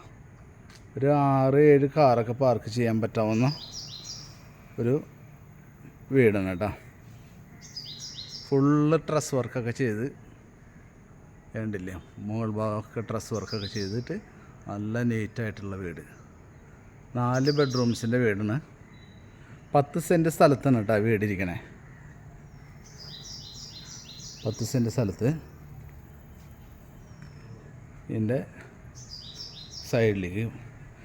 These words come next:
സൈഡിൽ ഒരു നല്ലൊരു സ്പേസ് ഇട്ടിട്ടുണ്ട് അവർ. നമുക്ക് ടൂ വീലറും കാര്യങ്ങളും, ഉം, പോലെയൊക്കെ ഉണ്ടെങ്കിൽ ഇവിടെയൊക്കെ നമുക്ക് ഇത് ചെയ്യാം. ഇവിടെ ഒരു സ്പേസ് ഉണ്ട് കേട്ടോ.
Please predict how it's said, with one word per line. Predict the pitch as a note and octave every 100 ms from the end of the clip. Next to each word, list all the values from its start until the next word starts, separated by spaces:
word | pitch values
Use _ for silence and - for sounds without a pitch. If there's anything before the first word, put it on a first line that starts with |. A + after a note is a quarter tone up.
| - - -
സൈഡിൽ | A#2 A2+ A2+ A2 C#3+ - -
ഒരു | A#2 C3 B2+
നല്ലൊരു | A#2 A#2 A2+ F3 - - - - - - - -
സ്പേസ് | - A#2 G#2 C3
ഇട്ടിട്ടുണ്ട് | G#2 A2 G#2 F#2+ A#2+ B2+ G#2
അവർ. | G2+ A2+ A#2+ - - - - - -
നമുക്ക് | A#2 A2+ A#2+ C#3
ടൂ | B2 C3
വീലറും | C3 A#2+ B2+ C3+
കാര്യങ്ങളും, | C#3 B2+ B2+ A#2+ E3+ - - - - - - - C3+
ഉം, | C3+ B2+ - -
പോലെയൊക്കെ | C#3 B2 A#2+ B2
ഉണ്ടെങ്കിൽ | B2 A#2+ C#3
ഇവിടെയൊക്കെ | A#2 A2+ C3 D#3+ -
നമുക്ക് | G#2 A#2+ - -
ഇത് | A#2 G#2+
ചെയ്യാം. | A2 F#2 - - - -
ഇവിടെ | C3 A#2+
ഒരു | A#2 A2
സ്പേസ് | A2+ F#2 -
ഉണ്ട് | F#2+
കേട്ടോ. | F2 G#2+